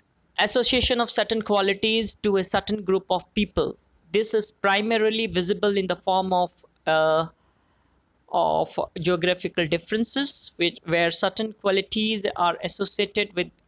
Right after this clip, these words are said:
a boy and certain other are associated to a girl, which forces them to work and learn accordingly.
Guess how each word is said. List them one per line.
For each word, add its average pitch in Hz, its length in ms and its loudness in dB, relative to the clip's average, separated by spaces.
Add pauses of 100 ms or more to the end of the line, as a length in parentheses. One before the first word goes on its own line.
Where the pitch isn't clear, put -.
a 160 100 0
boy 190 480 2 (400)
and 160 100 -4
certain 202 360 0
other 180 260 2
are 175 220 2
associated 185 800 -2
to 170 100 -6
a 156 100 2
girl, 165 500 0 (1200)
which 254 200 -2
forces 294 520 0
them 269 180 0
to 262 100 -2
work 220 380 0
and 208 180 0
learn 190 220 0
accordingly. 165 720 -4